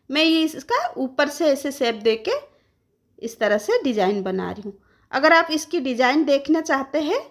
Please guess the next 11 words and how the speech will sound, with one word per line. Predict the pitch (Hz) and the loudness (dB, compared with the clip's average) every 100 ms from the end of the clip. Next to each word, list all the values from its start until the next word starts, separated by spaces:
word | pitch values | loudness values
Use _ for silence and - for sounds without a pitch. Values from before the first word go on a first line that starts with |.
| _ | _
तो | 285 | -2
मैंने | 277 277 330 605 - - _ _ _ _ _ _ _ - - | 0 2 0 0 -12 -20 _ _ _ _ _ _ _ -20 -6
डिस्क्रिप्शन | 262 262 277 269 262 | -4 -2 -4 2 4
में | 269 285 | 4 2
लिंक | 277 277 247 | 0 0 -2
दे | 277 | -2
दिया | 247 294 330 | -2 2 2
है, | 415 | 0
आप | 640 - 214 | -2 -4 -2
देख | 262 269 - | -2 -2 0
लीजिए। | 330 349 453 | 0 0 0